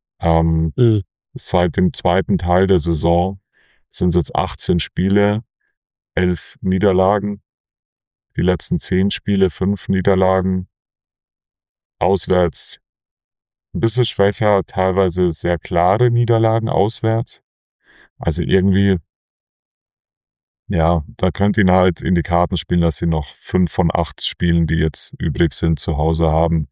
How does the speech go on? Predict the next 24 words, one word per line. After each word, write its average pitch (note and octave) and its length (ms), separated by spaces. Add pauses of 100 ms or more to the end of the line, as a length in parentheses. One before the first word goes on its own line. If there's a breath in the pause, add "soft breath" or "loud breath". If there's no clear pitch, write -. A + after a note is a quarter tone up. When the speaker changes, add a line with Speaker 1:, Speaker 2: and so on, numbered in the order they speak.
(600 loud breath)
Speaker 1:
dass D2+ 180
sie E2 120
einen D#2 140
Ticken - 340
besser E2+ 320
zu E2+ 160
Hause E2 220
sind, E2+ 200
aber E2 320
ich, - 300 (1040 soft breath)
ich - 400 (560)
tue A#2+ 240
mir B2+ 200
im E2+ 80
Moment, F#2+ 680
und F#2 200
da F2 80
spreche F#2+ 360
ich, - 180 (420)
ich - 120
weiß, F2 320
gegen F2+ 220
die E2+ 100
meisten, A2+ 800